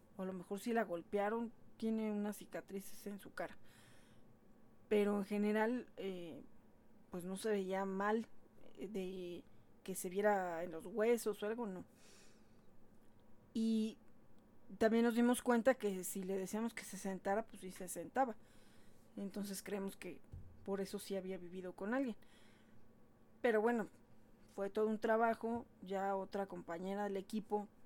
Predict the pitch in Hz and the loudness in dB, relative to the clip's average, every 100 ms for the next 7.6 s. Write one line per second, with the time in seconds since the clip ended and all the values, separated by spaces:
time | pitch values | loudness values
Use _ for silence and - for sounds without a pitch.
0 | - - 185 190 196 214 196 185 180 202 | -16 -8 -6 -4 -2 -2 -2 -4 -2 0
1 | 202 190 190 196 202 190 170 160 - - | 2 0 2 4 6 4 2 -4 -8 -8
2 | - 170 220 208 208 214 - - - - | -6 0 4 6 4 0 -2 -16 -18 -18
3 | - - - - 202 214 247 - - - | -20 -18 -12 -4 0 2 2 -4 -12 -18
4 | 392 208 185 208 196 220 202 - - 185 | -10 -8 -4 -2 0 0 0 -8 -10 -8
5 | 185 196 185 180 180 196 202 196 180 - | -4 -4 -4 -6 -6 -6 -4 -4 -6 -10
6 | - - 202 - 190 208 208 202 190 175 | -20 -12 -12 -6 -2 2 2 2 -2 -6
7 | - 185 185 226 233 | -2 -2 2 2 2